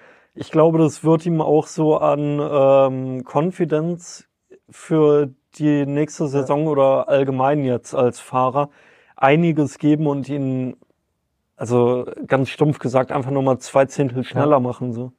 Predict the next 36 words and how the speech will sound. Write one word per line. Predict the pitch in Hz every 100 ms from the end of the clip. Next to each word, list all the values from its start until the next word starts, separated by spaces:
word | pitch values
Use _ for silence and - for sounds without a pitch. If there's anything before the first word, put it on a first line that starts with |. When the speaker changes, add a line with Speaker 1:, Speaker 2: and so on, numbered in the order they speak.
| _ -
Speaker 2:
Definitiv. | 123 127 120 139 - - -
Und | 135
ich | 110
fand | 165
auch | 165 - - -
übelst | 175 156
krass | - 160
den | - 127
Rückhalt, | 156 156 139 -
den | 127 123 120
Leclerc | 113 131 127 123
durch | 120 117 - -
seinen | 110 110
Teamkollegen | 127 123 120 113
Sainz | 113 127 147
bekommen | 127 120 110
hat. | 127 - _
Speaker 1:
Mhm. | 127 120 123
Speaker 2:
Der | 120
hat | 131
ja | 131
vor | - - 170
dem | 185
Wochenende | 160 147 131 139
schon | 139 131
gesagt, | 131 127
ich | 127
werde | 120
alles | 139 160 160
dafür | 143 131
tun, | - 135
dass | 123
Leclerc | 123 123 117
hier | 117
gewinnt. | 113 110 123
Speaker 1:
Mhm. | 117